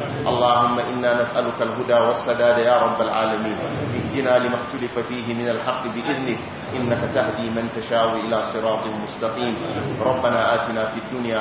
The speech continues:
حسنة وفي الآخرة حسنة وقنا عذاب النار. اللهم وفق أئمتنا وولاة أمورنا لما فيه صلاح العباد والبلاد. اللهم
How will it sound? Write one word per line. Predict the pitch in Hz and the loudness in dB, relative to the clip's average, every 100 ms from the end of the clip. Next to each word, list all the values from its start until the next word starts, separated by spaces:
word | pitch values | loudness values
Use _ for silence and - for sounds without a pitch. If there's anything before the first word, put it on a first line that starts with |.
| 104 | -2
حسنة | 123 - 113 101 - - - 117 | -2 -2 -2 -2 -4 -6 -2 0
وفي | 117 135 | 0 0
الآخرة | 120 123 120 113 113 117 127 | 2 2 2 0 -2 -4 -4
حسنة | 123 123 117 101 - - 160 | 0 0 0 0 -2 -4 0
وقنا | 120 123 120 113 | 0 0 0 0
عذاب | 107 113 110 110 | 2 2 2 0
النار. | 107 110 107 98 - - - - | 0 0 0 0 -2 -4 -4 -2
اللهم | 120 120 120 117 | 2 2 2 2
وفق | 117 120 - 123 104 110 | 2 0 0 -2 -2 -2
أئمتنا | 135 123 110 120 117 110 | 0 -2 2 2 4 4
وولاة | 110 110 110 110 110 107 | 2 2 2 0 0 -2
أمورنا | 117 127 123 117 107 | -2 -2 -2 0 0
لما | 107 110 110 | 2 0 0
فيه | 123 110 110 | 0 -2 0
صلاح | 113 117 120 | 0 4 4
العباد | 117 117 117 131 135 127 | 4 0 2 4 4 4
والبلاد. | 135 135 131 117 107 - - 120 120 120 | 2 2 0 2 2 0 -4 -4 -2 2
اللهم | 120 120 | 4 4